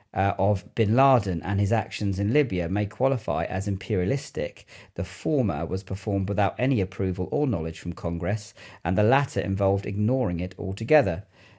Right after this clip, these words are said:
Now, Trump may well have used his access to world leaders to further his own business interests.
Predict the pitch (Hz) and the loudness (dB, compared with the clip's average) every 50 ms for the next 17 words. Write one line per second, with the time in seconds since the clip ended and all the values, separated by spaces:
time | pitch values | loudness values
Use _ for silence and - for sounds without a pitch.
0 | _ _ - - - - - - 190 175 - - 120 139 143 135 127 135 147 143 | _ _ -8 -6 -6 -4 2 6 6 6 6 6 6 6 6 6 8 8 8 8
1 | 131 117 104 104 113 117 113 113 107 - - 110 104 - - 113 120 - - - | 8 6 4 2 2 2 2 0 0 -2 -2 -4 -2 -2 0 0 0 -2 -2 -4
2 | - 117 101 - - - 107 107 113 110 107 104 101 113 147 160 147 127 80 80 | -4 -4 -4 -4 -4 -2 0 2 4 4 4 4 4 2 2 2 0 0 -2 -2
3 | 98 110 120 - - - - - _ - - 135 123 104 - 123 123 123 123 120 | -2 -4 -4 -8 -14 -20 -20 -20 _ -4 -2 -2 0 2 4 4 6 6 6 4
4 | 113 131 123 131 131 135 131 135 131 120 - _ _ _ _ - 175 180 175 - | 4 4 4 4 4 6 4 4 2 0 -4 _ _ _ _ 2 2 2 4 4
5 | 113 101 - - 87 87 90 - - 85 82 87 - - - - - | 0 0 0 0 -2 -2 -2 -2 -2 -2 -4 -4 -8 -12 -16 -16 -18